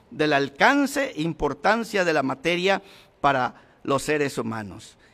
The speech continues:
Y si algunos en estos parecen lejanos,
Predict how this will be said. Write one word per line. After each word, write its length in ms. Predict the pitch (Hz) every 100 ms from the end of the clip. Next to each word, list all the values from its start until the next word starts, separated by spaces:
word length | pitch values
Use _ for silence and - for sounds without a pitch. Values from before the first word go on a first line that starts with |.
| -
Y 140 | 160
si 120 | 156 170
algunos 600 | 156 185 294 285 - -
en 280 | 165 160 143
estos 640 | - 202 208 - 208 -
parecen 680 | - 151 151 185 - 170 143
lejanos, 580 | 127 143 262 302 294